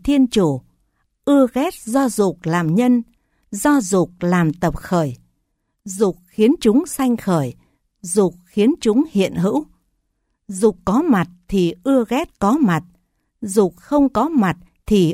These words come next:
ưa ghét không có mặt. Bạch Thế Tôn, nhưng dục do nhân gì, do tập khởi gì? Cái gì khiến dục sanh khởi? Cái gì khiến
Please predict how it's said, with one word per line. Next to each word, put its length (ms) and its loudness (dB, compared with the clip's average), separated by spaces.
ưa 220 0
ghét 320 -4
không 320 0
có 240 -4
mặt. 240 -2
Bạch 260 -2
Thế 240 0
Tôn, 280 2
nhưng 300 4
dục 300 0
do 240 -2
nhân 300 4
gì, 360 0
do 240 0
tập 180 -2
khởi 300 -2
gì? 380 0
Cái 240 0
gì 320 2
khiến 320 0
dục 280 -4
sanh 260 0
khởi? 360 -4
Cái 220 0
gì 340 2
khiến 300 0